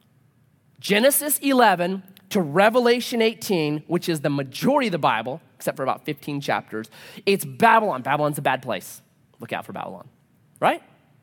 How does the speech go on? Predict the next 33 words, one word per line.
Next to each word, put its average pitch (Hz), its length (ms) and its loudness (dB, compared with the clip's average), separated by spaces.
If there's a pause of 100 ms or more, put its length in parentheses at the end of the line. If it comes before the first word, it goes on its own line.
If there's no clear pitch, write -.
(160)
The 185 60 -10
contrast 185 460 -4
of 104 60 -16
those. - 360 -18 (720)
God 202 220 4
does 196 220 2
the 160 100 -6
same 294 420 0
thing 170 640 -4 (180)
in 254 440 2
Psalm 226 440 0
sixty-eight 180 920 -2 (460)
with 196 320 0
his 339 280 2
mountain 202 460 -2
called 170 180 -6
the 151 80 -6
Mount 139 280 -4
of 117 80 -14
Sinai 113 720 -8 (420)
and 208 140 2
with 226 120 -2
another 254 320 4
mountain 202 320 2
called 156 500 0 (680)
the 135 60 -4
mountains 139 280 -2
of 135 80 -8
Bashan. - 440 -10 (1160)
Now, 120 100 -6
just 160 160 -6
a 190 40 -10
quick 220 240 -4